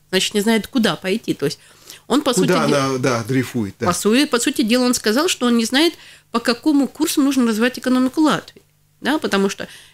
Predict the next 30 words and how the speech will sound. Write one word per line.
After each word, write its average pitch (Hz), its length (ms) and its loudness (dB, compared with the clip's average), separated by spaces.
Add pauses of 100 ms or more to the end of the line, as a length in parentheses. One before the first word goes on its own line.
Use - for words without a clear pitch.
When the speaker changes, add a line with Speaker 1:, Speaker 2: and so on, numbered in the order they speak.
Speaker 1:
это, 196 240 0
по 208 140 -4
сути 202 300 -4
дела, 233 260 2
он 262 120 4
заявил 196 360 2
о 180 60 0
банкротстве 196 800 0 (640)
правящей 180 520 0
элиты. 359 320 0 (800)
Ведь 190 120 -4
коалиция-то 254 560 0
не 170 100 2
поменялась. 269 580 0 (960)
Была 208 220 2
Венутыба, 359 540 2
осталась. 214 420 -2
Были 262 260 2
залеземники, 302 720 2
остались. 226 440 0
Speaker 2:
Остались. 170 560 -2
Speaker 1:
Националь-, 226 380 2
то - 80 -2
есть 247 140 -2 (680)
он 302 180 4
заявил 202 540 2
о 180 100 -2
банкротстве 185 840 0 (220)
правящей 180 560 0
коалиции. - 640 -2